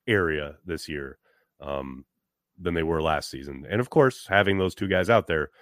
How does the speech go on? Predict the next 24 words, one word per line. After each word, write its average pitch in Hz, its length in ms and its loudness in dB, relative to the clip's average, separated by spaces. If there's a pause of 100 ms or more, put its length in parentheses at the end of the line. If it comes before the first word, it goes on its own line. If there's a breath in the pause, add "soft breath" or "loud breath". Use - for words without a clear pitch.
(160 soft breath)
certainly 80 540 2 (320)
puts - 220 0
them, 73 340 -4 (460)
gets 117 160 0
them 92 100 -4
headed 80 260 2
in 73 100 -8
the 76 100 -8
right 76 160 -6
direction - 420 -14
in 71 60 -20
that 71 120 -20
regard. 71 380 -20 (2500 soft breath)
Aaron 147 220 10
Jones 156 200 12
will 135 80 8
have 143 80 10
a 123 60 4
big 127 240 2
day. 143 320 10
I 135 140 4
hope 147 260 -6
so, 82 160 -8
Jeremy. 95 340 -6